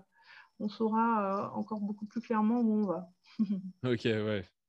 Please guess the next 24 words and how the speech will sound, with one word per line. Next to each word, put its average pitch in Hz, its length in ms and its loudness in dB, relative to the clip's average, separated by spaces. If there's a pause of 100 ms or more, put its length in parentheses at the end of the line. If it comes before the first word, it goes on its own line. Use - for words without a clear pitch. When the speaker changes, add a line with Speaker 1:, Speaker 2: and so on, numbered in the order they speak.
(160)
Speaker 2:
Ouais, 104 160 -2
c'est 107 140 -10
ça, 107 140 -2
c'est 110 120 -6
important, 107 380 0
ouais, 107 80 0
de 98 60 -16
se - 120 -8
réunir, 107 440 2
je - 80 -14
pense. 113 520 0
Euh, 98 200 -4 (300)
puis 120 100 -2
oui, 123 140 6
plus - 220 0
Speaker 1:
Ouais. 208 220 4
Speaker 2:
le 110 60 -6
rendez-vous 113 460 -2
avec 107 220 -2
la 110 100 -4
mairie 113 400 -2
qui 110 120 -12
va 104 80 -6
peut-être, - 240 -10